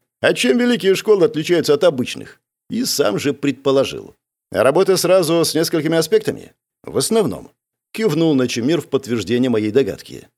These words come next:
"И ещё тем, что способны выпускать не только пиковых аспирантов, но и асессоров". "И чем больше аспектов, тем величественнее школа",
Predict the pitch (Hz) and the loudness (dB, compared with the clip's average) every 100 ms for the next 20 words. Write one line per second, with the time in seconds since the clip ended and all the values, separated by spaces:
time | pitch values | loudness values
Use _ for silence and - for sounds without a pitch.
0 | _ - 120 127 - 135 139 147 - 120 | _ -2 0 0 0 -2 0 0 0 -4
1 | - 117 135 127 120 120 123 - 127 - | -4 -2 0 0 -2 -4 -4 0 -2 -2
2 | - 120 139 233 - - 151 139 123 - | -10 -4 -2 -2 -2 -4 -4 -2 -2 -2
3 | 131 - 156 92 - - - 117 202 220 | -4 0 -2 -2 -10 -20 -6 -4 0 0
4 | 214 202 - - - _ _ _ _ _ | 2 0 -2 -12 -16 _ _ _ _ _
5 | - 113 120 113 - 127 110 123 117 117 | -6 0 0 0 0 2 2 0 2 2
6 | 113 - 127 139 156 151 - 123 117 123 | 0 2 2 2 2 0 0 0 0 0
7 | 135 - - 143 156 - 226 196 85 | -2 -4 -2 0 0 2 2 2 0